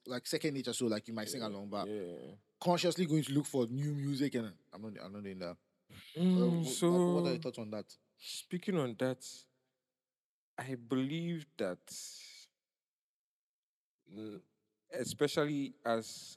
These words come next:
Speaker 2: as Christians, yeah,
Speaker 1: Mm-hmm.
Speaker 2: we have this tendency to pick from them regardless. And
Speaker 1: Which
Speaker 2: you
Speaker 1: is
Speaker 2: see, you cannot
Speaker 1: unfortunate.
Speaker 2: really separate the music from the artist because even if it's true, you are just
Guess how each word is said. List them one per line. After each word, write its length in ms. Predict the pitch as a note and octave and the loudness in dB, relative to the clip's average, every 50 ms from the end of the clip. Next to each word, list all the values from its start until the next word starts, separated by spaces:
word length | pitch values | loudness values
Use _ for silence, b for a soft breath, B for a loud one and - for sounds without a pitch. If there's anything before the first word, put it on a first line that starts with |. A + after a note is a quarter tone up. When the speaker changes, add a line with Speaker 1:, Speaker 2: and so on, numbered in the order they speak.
| - - | -14 -12
Speaker 2:
as 420 | G2+ G#2+ G2+ F#2+ - - - - b b b b b b b b b _ _ _ _ _ _ | -10 -10 -10 -12 -14 -18 -18 -20 b b b b b b b b b _ _ _ _ _ _
Christians, 960 | - - - A2+ - - - - - - G2 F#2 F#2 F#2 F2+ - - - - - | -14 -8 -8 -8 -6 -8 -10 -10 -8 -6 -6 -6 -6 -8 -12 -14 -16 -16 -14 -10
yeah, 80 | F#2+ | -8
Speaker 1:
Mm-hmm. 320 | F2+ F2+ F#2 G#2 G#2+ G#2+ A2 A#2+ - _ _ _ _ _ _ _ _ _ _ _ - | -8 -8 -8 -8 -8 -10 -12 -14 -16 _ _ _ _ _ _ _ _ _ _ _ -14
Speaker 2:
we 140 | G#2+ G#2 G#2+ | -10 -10 -10
have 340 | A2+ B2 C#3 C#3+ C#3+ C3+ C3+ | -6 -2 -2 -2 -2 -4 -8
this 220 | - B2 - - - | -12 -12 -12 -12 -16
tendency 720 | - - G#2+ G2+ G2+ F#2+ G#2 A2 A2+ G#2+ - - A2 G#2+ - - - | -10 -10 -10 -8 -8 -10 -10 -10 -10 -12 -12 -12 -14 -14 -14 -14 -12
to 200 | F#2+ F2+ F#2 F2+ F2 _ _ _ _ _ _ _ _ _ _ _ _ _ _ _ _ | -12 -12 -12 -14 -16 _ _ _ _ _ _ _ _ _ _ _ _ _ _ _ _
pick 140 | - - G2+ _ | -16 -16 -16 _
from 320 | - - - F2+ F2+ F2+ | -16 -12 -10 -10 -8 -8
them 200 | F2+ G2 F#2+ F#2+ | -6 -6 -6 -6
regardless. 760 | F2+ F#2 F2 - F#2 F2+ F2 E2+ F#2 F#2 F#2 F#2+ - - - _ _ _ _ _ b b b b b b b - | -8 -10 -10 -8 -8 -8 -8 -8 -10 -10 -10 -12 -12 -16 -20 _ _ _ _ _ b b b b b b b -6
And 220 | A#2+ B2+ B2+ A#2+ A#2+ - - | -4 -4 -4 -6 -10 -12 -8
Speaker 1:
Which 140 | A#2 C#3 C#3+ | -6 -4 -4
Speaker 2:
you 40 | |
Speaker 1:
is 60 | C3+ A2 | -2 0
Speaker 2:
see, 120 | G3 F#3 F3+ | 2 2 2
you 120 | E3 D#3+ D#3+ | 2 2 2
cannot 260 | - E3 F3 G3+ B3 | 2 2 4 4 4
Speaker 1:
unfortunate. 180 | C4 F#3+ E3+ F3 E3+ | 4 4 2 0 0
Speaker 2:
really 140 | E3+ F3 | 0 -2
separate 760 | D#3+ - - - D3+ C#3 - - - - C#3+ C3 B2+ - - - | -2 -4 -2 0 0 0 0 0 -2 0 0 0 -2 -4 -4 -2
the 120 | A#2 A2 | -2 -2
music 440 | G#2+ A2 B2 B2 A2+ A2 A#2+ A#2+ - | -2 -2 -4 -6 -6 -6 -8 -8 -8
from 160 | - A2+ G#2 | -6 -6 -6
the 100 | G#2+ - | -6 -2
artist 400 | - A2+ A#2 A#2 - - A#2+ G#2+ _ _ - | 0 0 0 0 -2 -8 -12 -12 _ _ -10
because 680 | - G2 F2+ - - - A#2 A2+ F#2 - - - - _ _ _ _ b b b b b b b b _ _ - | -10 -10 -8 -8 -8 -2 -2 -2 -2 -2 -10 -12 -14 _ _ _ _ b b b b b b b b _ _ 0
even 340 | F3+ F#3 F#3+ G3 G#3+ G3 F3+ | 2 2 4 4 4 6 4
if 240 | D#3+ D3+ - - - - | 2 2 -2 -14 -6 -6
it's 180 | C3+ A2+ - | -4 -4 -4
true, 300 | - - - - C#3 B2+ | -6 -6 -4 -2 0 0
you 160 | A#2 A2 A2+ | 2 2 2
are 100 | A2 A2+ | 2 2
just 380 | G#2+ A2+ C3 C3+ B2+ - - | 2 2 0 0 0 -4 -10